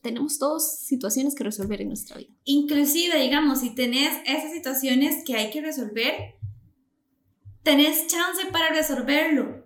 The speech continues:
Speaker 2: Ve y ten ese encuentro con Dios especial. Pon música de adoración si es tu forma de poder y ora.
Speaker 1: Ujú.
Speaker 2: Y si tienes que sanar cosas, sana, porque Dios te
Speaker 1: Ujú.
Speaker 2: recoge con tanto amor y te abraza tanto y te admira también.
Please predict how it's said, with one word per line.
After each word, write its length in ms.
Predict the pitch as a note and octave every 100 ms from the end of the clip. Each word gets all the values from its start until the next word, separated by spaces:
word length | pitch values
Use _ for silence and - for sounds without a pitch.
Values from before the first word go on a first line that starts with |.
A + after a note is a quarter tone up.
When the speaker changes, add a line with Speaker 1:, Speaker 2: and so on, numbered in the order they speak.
| _ -
Speaker 2:
Ve 340 | G3+ B3+ C#4+ F4
y 120 | D#4+ -
ten 460 | C4+ C#4 D#4 - B3+
ese 220 | C4+ D4+
encuentro 560 | D4+ D4 C#4+ C#4 D#4 D4
con 200 | A#3+ G#3+
Dios 400 | A3 G#3+ C4+ D4 - -
especial. 800 | G#3+ A3+ A3 G#3 A3 G3+ G3 C4 - - - - - - - - -
Pon 280 | C4 C4+ D4+
música 440 | D#4 D#4+ D#4+ E4+
de 140 | E4 D#4
adoración 520 | B3+ A3 A#3+ A#3+ C#4
si 160 | C4 A3
es 220 | A3+ -
tu 140 | C#4
forma 520 | B3+ B3+ B3+ C4+ C4+ A#3+
de 80 | A3
poder 520 | G3+ G3 G3+ C4+ - - _ _ _ _ _ _ -
y 180 | B3+ D4
ora. 400 | C#4+ A3+ - - - _ _ _
Speaker 1:
Ujú. 100 | C#4
Speaker 2:
Y 200 | C4 B3+
si 120 | C4+ -
tienes 300 | B3+ D4+ -
que 140 | F#4
sanar 340 | D4 A#3 A3+ A3+
cosas, 400 | C#4 C#4+ C#4 - - -
sana, 540 | C4 C4 A#3 - -
porque 300 | A#3+ A3+ A3+
Dios 340 | A3+ B3+ B3 B3
te 80 | C#4+
Speaker 1:
Ujú. 40 |
Speaker 2:
recoge 440 | B3 - B3+ D4+ D4
con 260 | B3+ A3
tanto 300 | C4 D4+ D4+
amor 260 | F4+ D4 G#3+
y 100 | G#3+
te 60 | G3+
abraza 500 | G3+ A3+ C#4 D#4+ D#4
tanto 320 | C#4+ B3+ G#3
y 140 | G3+
te 100 | G#3+
admira 480 | F#3+ G#3 C#4 D#4+ E4+
también. 460 | E4+ C4 A#3+ C4